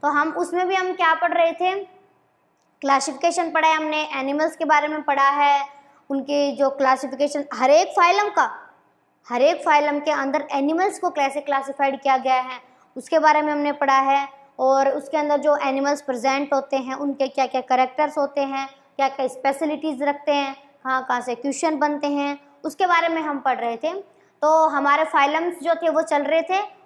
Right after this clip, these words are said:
उसके अंदर हमने जो एस्केलमेंथीज होते हैं, यानी कि मेन फाइलम कौन सा, जो निमेटोड्स होते हैं, उनके बारे में पढ़ रहे थे। उनका जनरल कैरेक्टर हम पढ़ चुके थे। अब नेक्स्ट हम देख रहे हैं उनका क्लासिफिकेशन,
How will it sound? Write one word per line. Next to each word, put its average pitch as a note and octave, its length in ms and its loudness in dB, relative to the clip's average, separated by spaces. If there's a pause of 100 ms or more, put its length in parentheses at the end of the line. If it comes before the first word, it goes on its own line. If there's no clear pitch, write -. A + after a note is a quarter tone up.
उसके D#4 240 -8
अंदर F#4 220 0
हमने E4+ 280 -2
जो F#4 80 0
एस्केलमेंथीज F4 1000 -2
होते C4 260 -4
हैं, G#3+ 180 -14 (380)
यानी C#4+ 160 -4
कि F#4 80 -4
मेन E4 340 0
फाइलम D#4+ 400 -2
कौन D4+ 200 -6
सा, D#4+ 100 -4
जो D#4 120 -2
निमेटोड्स D4 680 -2
होते A3+ 220 -12
हैं, C4 260 -12 (280)
उनके D#4+ 280 2
बारे F#4+ 240 4
में F4 160 -4
पढ़ C4 180 -2
रहे G#3+ 160 -8
थे। G3+ 160 -20 (360)
उनका F4+ 280 0
जनरल D#4 400 -2
कैरेक्टर G4 400 2
हम F#4+ 100 2
पढ़ D4+ 200 2
चुके D#4+ 340 -2
थे। D#4 200 0 (340)
अब D4 160 0
नेक्स्ट D#4+ 400 0
हम G4+ 140 0
देख C#4+ 280 -2
रहे D4+ 120 -4
हैं E4+ 60 -4
उनका E4+ 280 -2
क्लासिफिकेशन, C#4 1000 -2